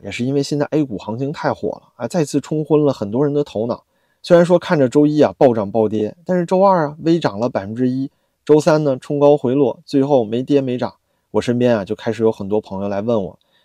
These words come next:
说这 A 股政策市是不是真的要来了？你看看这不都筑底了吗？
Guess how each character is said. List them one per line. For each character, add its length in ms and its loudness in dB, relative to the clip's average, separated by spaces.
说 120 4
这 180 2
A 140 4
股 200 -2
政 160 0
策 160 -4
市 240 -2
是 120 -4
不 120 -2
是 20 0
真 240 0
的 80 0
要 160 0
来 240 -8
了？ 140 -12
你 120 -2
看 220 -2
看 180 -4
这 100 -6
不 120 -2
都 100 4
筑 240 0
底 160 2
了 160 -8
吗？ 160 -10